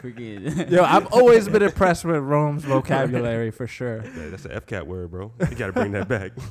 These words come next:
Speaker 1: So for y'all listening, uh, we have Jerome Reed, um, on the show right now.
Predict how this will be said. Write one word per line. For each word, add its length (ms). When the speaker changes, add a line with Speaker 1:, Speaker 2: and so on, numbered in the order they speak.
Speaker 1:
So 160
for 100
y'all 240
listening, 560
uh, 140
we 140
have 260
Jerome 640
Reed, 640
um, 520
on 160
the 120
show 320
right 240
now. 420